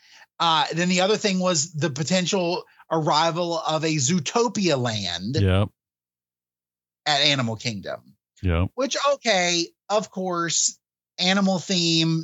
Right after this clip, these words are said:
Speaker 1: Zootopia, living in an animal world. Okay, I get it.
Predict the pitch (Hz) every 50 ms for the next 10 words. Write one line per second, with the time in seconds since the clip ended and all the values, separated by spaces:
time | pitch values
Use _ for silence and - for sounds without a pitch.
0 | 160 156 120 151 151 139 - 190 180 170 156 185 180 160 160 156 151 151 151 151
1 | 147 143 - _ _ _ _ _ _ _ _ _ _ _ _ _ _ _ _ _
2 | _ _ _ _ _ _ _ 196 185 175 190 190 180 196 190 190 180 180 175 170
3 | 170 170 165 170 165 160 143 139 139 147 151 151 147 143 147 151 - - _ 190
4 | 190 185 - 208 202 180 175 156 135 143 131 120 117 117 117 110 -